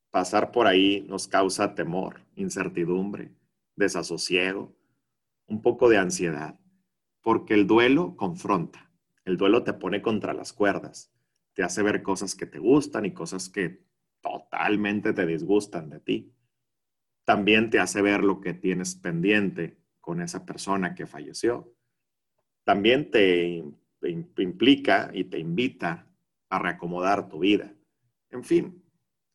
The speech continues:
es un proceso, pero ayuda muchísimo a sanar. Dicen que las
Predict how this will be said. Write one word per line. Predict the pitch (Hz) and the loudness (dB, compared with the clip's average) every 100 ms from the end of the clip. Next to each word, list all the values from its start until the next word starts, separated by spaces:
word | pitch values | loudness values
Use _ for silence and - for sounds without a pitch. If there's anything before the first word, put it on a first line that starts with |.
| _ | _
es | - | 0
un | 190 190 | 0 0
proceso, | 90 - 113 92 - _ _ _ _ _ _ _ _ | -4 0 -2 -2 -8 _ _ _ _ _ _ _ _
pero | 101 98 95 - - _ _ _ - | 2 4 4 0 -12 _ _ _ -2
ayuda | 98 98 107 101 101 - _ _ _ | 0 4 6 6 2 -2 _ _ _
muchísimo | 101 101 95 127 117 101 90 | -8 -8 -4 -2 -2 -2 -2
a | 92 | -4
sanar. | 78 76 - _ _ _ _ _ _ _ _ _ _ _ _ | -10 -18 -20 _ _ _ _ _ _ _ _ _ _ _ _
Dicen | 117 165 208 202 | 4 4 4 2
que | 135 | 2
las | 104 92 92 - | 4 2 -2 -8